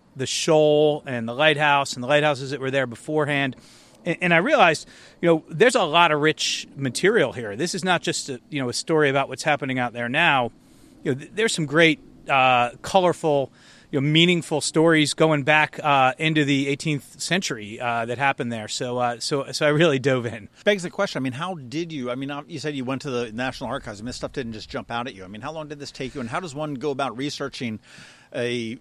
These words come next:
Speaker 2: a building that
Speaker 1: Yeah.
Speaker 2: is, you know, hundreds of years old?
Speaker 1: Well, all right. So, great question. So, uh, you know, I, I always have a number of writing projects going on, you know, nonfiction
Speaker 2: <laughs>
Speaker 1: history writing projects, and have, you know, as long as I can remember. And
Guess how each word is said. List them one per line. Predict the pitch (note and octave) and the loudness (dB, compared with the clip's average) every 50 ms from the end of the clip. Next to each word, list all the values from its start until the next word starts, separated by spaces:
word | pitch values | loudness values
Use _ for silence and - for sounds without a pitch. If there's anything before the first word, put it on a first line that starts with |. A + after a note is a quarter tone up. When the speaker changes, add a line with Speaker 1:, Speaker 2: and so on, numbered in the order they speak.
| _ - | _ -14
Speaker 2:
a | A#2 | -14
building | G#2 F#2+ A#2 C#3+ F3+ G3 C#3 G#2 G#2 A2 A2+ A#2+ B2+ - _ _ _ - | -10 -6 -4 -2 -2 -4 -6 -8 -10 -10 -12 -12 -14 -18 _ _ _ -16
that | E3 B2+ C3 B2+ | -10 -6 -2 0
Speaker 1:
Yeah. | C3+ C#3 D3 D3 B2 | 2 4 4 4 2
Speaker 2:
is, | G#2+ - - - - | 0 -4 -8 -8 -8
you | - D#3+ | -6 -6
know, | C#3+ B2 | -6 -4
hundreds | A#2 D3+ D#3+ D3 D#3 C#3 B2 | -4 -6 -6 -6 -6 -8 -8
of | C#3+ A2 | -8 -8
years | B2 B2+ B2+ A#2 G2+ | -8 -10 -10 -10 -12
old? | B2 E3 G3+ - - - | -14 -16 -16 -18 -10 0
Speaker 1:
Well, | E3 E3+ F3 E3 E3 | 4 6 6 6 6
all | - D#3 D#3+ | 2 0 0
right. | D#3 D#3 D#3 E3 | 0 0 0 -2
So, | - - F3 D#3+ | -2 -2 -2 -2
great | D3 C#3 F3+ F3+ E3+ | 0 0 -2 -2 0
question. | - F#3+ F3 D#3 - - B2 | 0 -2 -2 -2 -2 -4 -4
So, | - - F#3 E3+ D#3+ D#3+ | -2 2 4 4 4 4
uh, | - E3+ D#3+ D3 - - | 4 4 4 4 2 2
you | - F3 | 0 2
know, | D3 C#3+ - - - F#3 D#3+ - | 0 0 -2 -6 -14 -14 -14 -14
I, | - - - - - F3 F#3 - - - | -18 -18 -16 -8 -2 -2 -2 0 4 4
I | F#3 G#3 | 6 6
always | A3+ A3+ G3+ - | 8 8 8 8
have | G#3+ F#3+ D3+ | 6 4 4
a | D#3+ D3 D#3 | 2 -4 -2
number | E3+ D#3+ D#3+ D#3 D#3 | -2 0 2 2 2
of | C3+ | 4
writing | C#3+ C#3+ C#3 C#3 C#3 C3 B2+ B2 - _ | 4 4 6 6 4 2 0 -4 -6 _
projects | - - D3+ C3+ B2+ B2+ C3 - - - | -2 0 2 2 2 0 -2 -4 -4 -4
going | - B2+ A#2+ A#2+ A#2 | -4 -2 -2 -2 -4
on, | A2+ A2+ A2 A2 A2+ A#2 | -4 -4 -4 -6 -6 -6
you | C3+ B2+ | -6 -4
know, | B2+ B2+ C3 C#3 | -2 0 2 2
nonfiction | C#3 C#3 C#3 C3+ - - C3+ - - D#3 C#3 B2+ B2+ B2 B2 B2 | 2 2 0 -2 -4 -6 -6 -4 -4 -4 -2 -2 -2 -4 -4 -2
Speaker 2:
<laughs> | |
Speaker 1:
history | - C#3+ C#3 - - D3 C3 B2 | 0 0 0 0 0 0 0 2
writing | A#2+ B2+ B2 A#2+ A#2+ | 2 2 2 0 0
projects, | A2+ - C3 A#2+ A#2 B2 B2 - | -2 0 0 0 0 -2 -4 -4
and | D#3 C#3 | 0 2
have, | F3 F3+ E3 D3 - - - | 4 4 4 2 -2 -10 -6
you | E3+ D3 | -4 -2
know, | C3+ B2+ | -2 -2
as | B2+ B2 | -2 -2
long | C#3 C#3+ C#3+ C#3 | -2 -2 0 0
as | B2+ | 0
I | C#3+ C3+ | 0 0
can | B2 C3 | 0 0
remember. | B2+ B2+ C3 C#3 C#3 C3+ C#3 C3 | -2 0 2 2 2 2 2 2
And | B2+ A2+ | 2 0